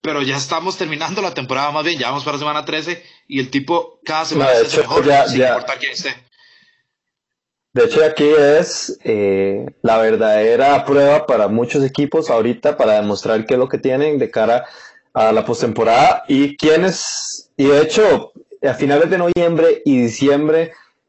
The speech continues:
Speaker 2: es donde se definen los contendientes de los pretendientes, verdaderamente, porque aquí es donde, donde las pruebas se hacen más complicadas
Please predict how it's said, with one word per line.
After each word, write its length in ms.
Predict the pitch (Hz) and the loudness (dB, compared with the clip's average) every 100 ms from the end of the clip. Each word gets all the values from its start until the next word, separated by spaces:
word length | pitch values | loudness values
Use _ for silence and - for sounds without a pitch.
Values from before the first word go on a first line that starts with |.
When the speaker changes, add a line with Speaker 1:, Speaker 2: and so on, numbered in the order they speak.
| _ | _
Speaker 2:
es 180 | 127 123 | 0 2
donde 240 | 165 165 | 2 2
se 120 | 160 143 | 2 2
definen 420 | 127 131 139 151 | 2 2 0 2
los 160 | 151 | 2
contendientes 580 | - 131 110 117 120 151 | 0 -4 -2 -2 0 0
de 80 | 135 | 2
los 120 | 120 | 0
pretendientes, 800 | - 113 - 101 113 107 - - | 0 -4 -2 -2 -2 -4 -10 -8
verdaderamente, 680 | 110 98 104 104 110 98 98 - | -4 -2 0 0 -2 -4 -8 -8
porque 300 | - - 104 | -8 -4 -6
aquí 260 | - 123 | -2 0
es 360 | 131 139 139 - | 2 2 -4 -8
donde, 640 | - 110 104 104 101 - - | -4 -2 0 0 0 -2 -4
donde 760 | 117 117 113 107 101 95 127 - - - _ - | -4 0 0 0 0 -2 -6 -12 -20 -20 _ -2
las 220 | 123 - | 0 2
pruebas 300 | 147 160 165 | 2 4 4
se 60 | 170 | 2
hacen 120 | 175 | 2
más 160 | 170 | 0
complicadas 920 | 170 170 160 139 160 180 185 - - | -2 -2 -2 2 4 4 0 -10 -18